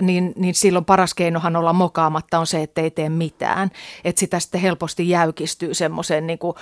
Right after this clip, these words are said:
pakene taistele jähmety tilanteeseen, jolloin mielikuvitus ei lennä eikä, eikä on niinku,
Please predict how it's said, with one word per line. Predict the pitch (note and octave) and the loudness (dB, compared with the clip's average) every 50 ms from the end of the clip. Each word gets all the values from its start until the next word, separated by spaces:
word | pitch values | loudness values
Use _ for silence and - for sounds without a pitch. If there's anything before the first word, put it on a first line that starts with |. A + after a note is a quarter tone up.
| - - - - - - - _ | -14 -20 -20 -20 -20 -20 -6 _
pakene | - F3 - - F3 D#3+ D#3+ | -2 -2 0 -2 -2 -2 -2
taistele | E3 - - E3 D3+ D#3+ - - E3+ D#3 D#3+ | -2 0 0 0 0 0 -2 -4 -4 -2 -2
jähmety | E3+ F3 E3+ E3 - - F#3 E3+ - - C4+ C#4 - C#4+ D#4 A#3+ - - | 0 0 0 0 0 0 -2 2 4 4 4 4 6 6 4 4 6 6
tilanteeseen, | A3 F#3+ F#3 F3 F3 E3+ D#3 - F3 E3+ E3+ E3+ - F3 E3 E3 | 6 6 6 4 0 -2 -2 0 0 2 2 2 2 2 2 2
jolloin | E3+ E3+ E3+ F3 E3+ E3+ - - _ _ _ - G3+ - - - - G#3 G#3 | 0 0 2 2 0 0 -4 -8 _ _ _ -20 -20 -20 -16 -6 -4 0 2
mielikuvitus | G3+ F#3+ F#3+ F3 E3+ E3+ E3+ - - F3 F3+ F3 E3+ - F3 F3 - - | 4 4 4 2 2 -2 -2 -4 -2 -2 -2 -2 -2 -4 -4 -4 -4 -4
ei | - F3 F3 E3+ E3+ E3+ | -2 0 0 0 0 0
lennä | F3 E3+ E3 E3 E3 E3 E3 - - | 0 0 0 0 -2 -2 0 0 2
eikä, | F3 E3+ E3 - F3+ E3 - | 0 0 -2 -2 -2 -2 -2
eikä | - F3 E3 - - E3+ | -2 -4 -6 -4 0 0
on | D#3+ D#3+ E3 | 0 0 0
niinku, | E3+ D#3+ - F3+ F3 F3 F3 - | -4 -6 -4 -6 -6 -6 -8 -10